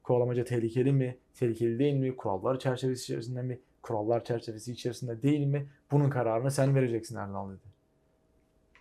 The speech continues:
Dedim tamam, yani komutanım artık, teğmenim, neyse, lieutenant burada İngilizcesi. Dedim lieutenant,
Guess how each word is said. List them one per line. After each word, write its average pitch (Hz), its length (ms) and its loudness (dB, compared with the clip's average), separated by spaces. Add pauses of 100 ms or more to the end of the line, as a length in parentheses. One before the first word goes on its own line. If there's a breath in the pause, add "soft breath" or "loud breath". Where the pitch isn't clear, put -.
(500)
Dedim 117 220 -4
tamam, 147 360 -4 (880)
yani 98 280 -6 (920)
komutanım 123 540 -2
artık, 101 280 -6
teğmenim, 131 500 -2
neyse, 117 280 -4
lieutenant 135 420 2 (140)
burada 113 120 -8
İngilizcesi. 101 640 -10 (600)
Dedim 117 200 -4
lieutenant, 156 380 -2